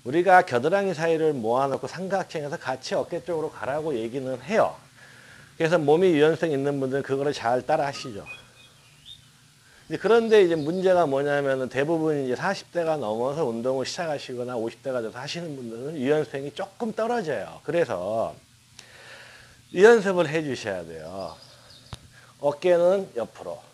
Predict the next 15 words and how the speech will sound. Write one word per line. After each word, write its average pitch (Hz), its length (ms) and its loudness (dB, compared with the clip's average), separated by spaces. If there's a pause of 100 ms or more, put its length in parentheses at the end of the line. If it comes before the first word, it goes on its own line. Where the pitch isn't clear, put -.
(1120)
옆으로, 120 440 -6 (640)
팔은 208 460 0 (480)
아래서 151 640 0
위로. 110 360 -8 (1300)
그러면은 185 460 4
아래서 175 400 2
위는 160 340 2
이렇게가 143 480 0
아래서 113 300 -2
위겠죠. 104 600 -8
이렇게. 107 760 -6 (340)
거기다 143 400 4
어깨가 135 300 0
옆으로 120 340 -2
돌아주면은 117 880 -4